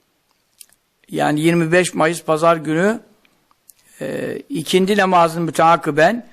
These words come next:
yani saat altı gibi, e, merhume annemin, Rabi annemin kabrinin başında sene-i devriyesini idrak edeceğiz.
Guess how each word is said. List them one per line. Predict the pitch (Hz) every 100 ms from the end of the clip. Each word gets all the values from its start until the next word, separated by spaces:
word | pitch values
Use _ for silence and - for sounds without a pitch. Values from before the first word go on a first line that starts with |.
| _ _ 151
yani | 165 175
saat | - 175 190 277
altı | 160 165 180
gibi, | 170 147 196 247 - _ _ _ _ _ _ _ _ -
e, | 151 143
merhume | 143 165 180 160 185 202
annemin, | 185 185 180 180 214 214 - -
Rabi | 160 165 175
annemin | 170 165 160 180 226 196 - - _ _ _ _ _ _ -
kabrinin | 180 185 180 165 190 220 - - _ _ _ _ _ _ _ _ _ _ _ -
başında | 180 - 156 190 202 - - _ _ _ _ _ _ -
sene-i | - 160 185 208 170
devriyesini | 175 175 175 175 - 170 175 127 - _ _ _ _ _ _ _ _ _ _ _ -
idrak | 147 175 180
edeceğiz. | 170 151 139 156 220 208 -